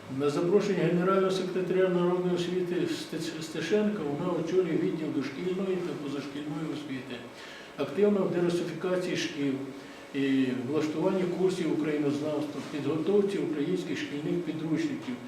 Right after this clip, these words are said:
Ну, це, м, е, ці матеріали, як бачите, взяті з енциклопедії українознавства, але справді це так. Вона була такою, настільки була активною в, е, с-, значить, е, в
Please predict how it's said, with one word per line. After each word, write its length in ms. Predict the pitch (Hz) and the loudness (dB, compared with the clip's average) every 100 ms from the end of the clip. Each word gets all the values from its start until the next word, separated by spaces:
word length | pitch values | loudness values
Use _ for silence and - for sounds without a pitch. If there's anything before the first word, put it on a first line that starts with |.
| - - - | -14 -14 -2
Ну, 220 | 208 214 185 175 | 2 4 2 0
це, 220 | 202 208 | 4 4
м, 80 | 202 180 175 170 | 4 0 -4 -2
е, 260 | 156 151 147 143 - - 135 131 127 | 0 0 -2 -4 -8 -14 -12 -12 -10
ці 120 | 160 | -4
матеріали, 580 | 160 - 160 160 151 147 | -4 -4 -2 0 0 0
як 120 | 139 | 0
бачите, 360 | 147 135 - 143 135 | -2 -4 -4 -4 -4
взяті 360 | 127 147 143 139 120 | -4 -2 -2 -4 -4
з 120 | 139 | -4
енциклопедії 720 | 135 135 135 135 139 135 127 127 | -6 -6 -6 -6 -4 -4 -2 -4
українознавства, 800 | 139 127 131 123 175 202 202 202 - - - 143 | -4 -4 -4 -4 0 0 0 -4 -4 -8 -8 -2
але 180 | 147 | 0
справді 440 | 143 175 190 190 190 | 0 2 2 2 2
це 140 | 190 | 2
так. 300 | 175 160 117 - | 2 0 -2 -4
Вона 220 | 151 190 | 0 2
була 220 | 180 185 170 | 4 2 2
такою, 280 | 170 170 180 165 | -2 0 2 2
настільки 480 | 170 - 185 170 | 0 0 -2 -2
була 320 | 175 175 156 139 | -2 -2 0 -2
активною 560 | - 185 156 143 127 - - - - 135 | 0 0 0 0 -2 -4 -10 -12 -10 -6
в, 80 | 156 | 0
е, 120 | 143 147 156 151 143 139 127 131 131 | 0 0 -2 0 0 0 -2 -4 -6
с-, 240 | - - - 143 | -8 -10 -8 -6
значить, 420 | 143 147 143 147 | -6 -6 -6 -4
е, 80 | 143 135 - - - - - - | -2 -2 -4 -10 -14 -16 -16 -16
в 60 | - | -14